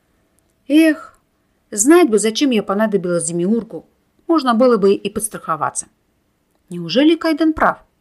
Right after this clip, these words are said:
и ему действительно тупо захотелось сварганить себе ещё одну послушную куклу? И что мне тогда делать? Прятаться от этого махинатора?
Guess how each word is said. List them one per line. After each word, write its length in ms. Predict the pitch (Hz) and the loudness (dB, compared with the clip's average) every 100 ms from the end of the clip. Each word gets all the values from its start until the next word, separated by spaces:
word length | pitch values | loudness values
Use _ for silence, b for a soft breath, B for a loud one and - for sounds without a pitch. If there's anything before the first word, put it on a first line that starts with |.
| _ | _
и 80 | - | -8
ему 160 | 190 185 | -6 -6
действительно 500 | 196 - 285 208 196 | -6 -6 -6 -6 -8
тупо 240 | 240 214 | -6 -6
захотелось 640 | 185 185 202 247 214 208 _ - | -6 -6 -4 -2 -2 -4 _ -12
сварганить 540 | 214 214 202 202 196 | -4 -4 -2 -2 -2
себе 240 | 190 190 202 | -2 -2 -4
ещё 240 | - 196 | -2 -2
одну 160 | 180 185 | -2 -4
послушную 480 | 185 - - 196 202 | -8 -8 -10 -10 -8
куклу? 360 | - - - _ _ _ _ _ _ _ - | -8 -10 -20 _ _ _ _ _ _ _ -6
И 80 | 214 | -2
что 200 | - 233 | 2 2
мне 120 | 208 | 0
тогда 260 | 185 170 | -2 -2
делать? 420 | 151 160 - - - _ _ _ _ _ _ | -2 -4 -12 -14 -20 _ _ _ _ _ _
Прятаться 460 | 247 262 254 - 262 | 0 2 0 0 2
от 180 | 233 269 | 2 2
этого 220 | 262 254 | 2 0
махинатора? 600 | 254 294 349 370 - | 0 2 2 0 -8